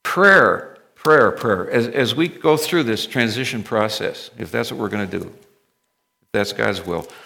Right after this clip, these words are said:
we need to pray and be committed to prayer. <clears throat> Times of individual prayer, I,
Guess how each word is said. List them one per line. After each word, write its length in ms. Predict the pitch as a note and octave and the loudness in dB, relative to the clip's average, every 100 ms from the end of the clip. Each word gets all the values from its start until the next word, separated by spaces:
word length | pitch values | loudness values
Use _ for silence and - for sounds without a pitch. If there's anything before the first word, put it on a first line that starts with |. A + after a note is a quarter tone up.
| _ | _
we 80 | A2 | -4
need 140 | G#2+ | -4
to 80 | G2 | -4
pray 360 | - G2 - - _ - _ A#2+ | -6 -6 -6 -14 _ -20 _ -10
and 100 | G#2 | -6
be 100 | A2+ | -6
committed 600 | - A2+ B2 F3+ E3+ - | -6 -2 2 2 2 -4
to 80 | |
prayer. 380 | B2 - F2+ - - - | -6 -2 -2 -2 -4 0
<clears throat> 320 | G#3 C#3 F#2 | 0 0 -2
Times 360 | D3+ D3+ D3+ | 2 2 2
of 120 | B2+ C3 | 0 0
individual 500 | B2+ A2+ C#3+ D3 C3+ | -2 -2 -2 -4 -4
prayer, 380 | - C3+ C3 - - - _ | 0 0 -2 -8 -20 -20 _
I, 200 | G#2+ G#2+ | -4 -4